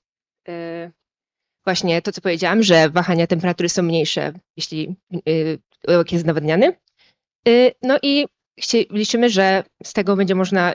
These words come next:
jakoś właśnie wykorzystać do optymalizacji albo automatyzacji tego podlewania. E, bo jakby wydaje nam się, że ten,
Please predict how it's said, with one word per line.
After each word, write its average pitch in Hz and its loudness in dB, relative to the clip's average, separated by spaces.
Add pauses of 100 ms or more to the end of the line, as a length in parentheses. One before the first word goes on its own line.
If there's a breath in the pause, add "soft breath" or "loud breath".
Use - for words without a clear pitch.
(100)
jakoś 180 -6
właśnie 180 -4
wykorzystać 180 -4
do 165 -4
optymalizacji 170 -4
albo 156 -8
automatyzacji 156 -10
tego 160 -10
podlewania. 160 -6 (840 soft breath)
E, 214 -2 (500)
bo 214 0 (220)
jakby 196 -4 (840)
wydaje 220 4
nam 214 2
się, 214 -2
że 185 0
ten, 180 -2